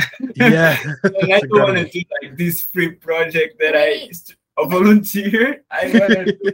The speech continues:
Speaker 1: a
Speaker 2: <laughs>
Speaker 1: company. <laughs>
Speaker 3: Yeah, we started in t-, six months after you, when you finish the program,
Speaker 1: Yeah.
Speaker 3: you said,
Speaker 2: Yeah.
Speaker 3: "Let, let's build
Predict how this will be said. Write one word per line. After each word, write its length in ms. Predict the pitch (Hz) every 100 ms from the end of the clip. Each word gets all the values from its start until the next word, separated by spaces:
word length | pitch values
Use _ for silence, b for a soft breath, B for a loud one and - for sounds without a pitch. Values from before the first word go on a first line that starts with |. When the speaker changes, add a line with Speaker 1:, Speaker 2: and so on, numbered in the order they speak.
| -
Speaker 1:
a 80 | 185
Speaker 2:
<laughs> 80 | -
Speaker 1:
company. 500 | 226 - 190 220 226 -
<laughs> 920 | 494 - 494 427 - - - - 453
Speaker 3:
Yeah, 240 | 220 214 208
we 180 | 185
started 520 | 185 - 277 285 294 285 -
in 260 | 262 262 262
t-, 240 | - 190 - 165 185 B B B -
six 220 | 359 -
months 460 | 294 285 277 - -
after 380 | 262 262 - 262
you, 520 | 262 254 262 254 262 _
when 180 | 294 302
you 100 | 311
finish 540 | - - 302 294 302 -
the 120 | 269
program, 560 | 262 240 240 254 269 - _ _ -
Speaker 1:
Yeah. 200 | 240 285
Speaker 3:
you 60 |
said, 380 | - 254 220 220 _
Speaker 2:
Yeah. 300 | 120 110 107 104 _ - _ _
Speaker 3:
"Let, 200 | 320 392 403 _ _
let's 240 | 294 349 247
build 240 | 285 269